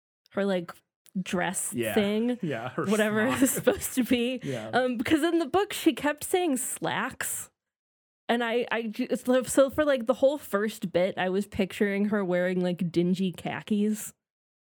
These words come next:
Speaker 1: I just don't like the word slacks.
Speaker 2: That's fair.
Speaker 1: I'll admit. Um, I also got confused because, uh, her brother is initially described as wearing a robe, like a wizard,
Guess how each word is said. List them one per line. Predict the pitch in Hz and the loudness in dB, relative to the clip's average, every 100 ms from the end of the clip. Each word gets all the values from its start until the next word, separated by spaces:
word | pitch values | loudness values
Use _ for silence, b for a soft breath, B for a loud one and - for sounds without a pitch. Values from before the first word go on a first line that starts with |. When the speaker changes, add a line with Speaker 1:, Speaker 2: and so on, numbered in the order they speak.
| _ _ _ _ - | _ _ _ _ -4
Speaker 1:
I | 311 | 0
just | 370 226 | -2 2
don't | 247 233 135 | 2 2 0
like | 190 208 | -2 0
the | 220 | 0
word | 180 202 196 | 2 0 0
slacks. | - - 175 156 226 - - - | -4 -2 -2 0 -4 -4 -6 -6
Speaker 2:
That's | - - | -10 -14
fair. | - 214 | -4 -2
Speaker 1:
I'll | 202 | 0
admit. | 202 214 202 208 233 - - B B B | 2 2 4 2 -2 -6 -20 B B B
Um, | - - - | -2 0 -2
I | 254 285 | -2 -2
also | 349 370 440 | -2 2 2
got | 254 233 226 | 4 0 0
confused | 262 220 - 196 202 220 214 202 | 0 0 0 -2 0 -2 -4 -4
because, | 202 208 190 190 190 185 - B B B _ _ - | -2 0 0 2 0 -2 -8 B B B _ _ -6
uh, | - 233 - | -4 -2 -4
her | - 262 247 | 0 2 2
brother | 202 196 180 196 285 320 320 | -2 -2 -2 0 0 0 0
is | - 220 | 0 2
initially | 220 196 196 - 233 220 | 2 2 0 0 -2 0
described | 202 196 - 180 180 202 180 - | -2 -4 -2 -2 0 -2 -2 -2
as | 190 | -2
wearing | 170 170 190 196 175 | 0 0 0 0 0
a | 170 | -2
robe, | 156 147 170 190 262 311 294 _ _ _ _ _ _ _ _ _ - | -4 -4 -2 -2 0 -2 -2 _ _ _ _ _ _ _ _ _ -2
like | 202 196 | -2 0
a | 170 | 0
wizard, | 175 175 170 185 196 262 294 294 | 0 -4 0 2 4 2 0 0